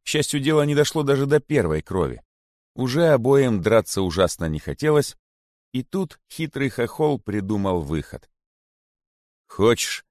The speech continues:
сказал он Толе, вытянув ноги, — они сидели рядом на траве. Я на вечере в субботу прочту свою эпиграмму так.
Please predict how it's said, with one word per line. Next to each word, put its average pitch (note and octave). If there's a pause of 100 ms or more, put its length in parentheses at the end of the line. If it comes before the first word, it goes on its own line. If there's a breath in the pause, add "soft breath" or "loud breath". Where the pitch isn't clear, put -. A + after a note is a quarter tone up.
(100)
сказал D2
он C#2+
Толе, D2+
вытянув D2+
ноги, — D2 (100)
они F2+
сидели G2
рядом E2
на D#2+
траве. F#2+ (680)
Я A#2
на A2+
вечере G#2+
в -
субботу G2+ (540)
прочту A2+
свою A2
эпиграмму G#2
так. F#2+